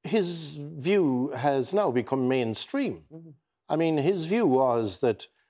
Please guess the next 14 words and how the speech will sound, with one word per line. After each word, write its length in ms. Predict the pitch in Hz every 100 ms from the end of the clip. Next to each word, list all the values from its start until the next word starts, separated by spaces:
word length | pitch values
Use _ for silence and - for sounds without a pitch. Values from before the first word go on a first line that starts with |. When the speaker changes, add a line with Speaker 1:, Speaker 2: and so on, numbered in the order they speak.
| _
Speaker 1:
when 280 | 147 123 123
others 400 | 151 135 120 104
weren't 320 | 127 120 98
raising 440 | 117 196 180 110 101
this, 360 | 98 - - - _ _
that 160 | 135 123
there 120 | 135
were 160 | 127 127
a 40 |
million 320 | 139 160 110
people 400 | 95 131 - 107
on 120 | 110 107
the 140 | 110
island 460 | 117 104 101 90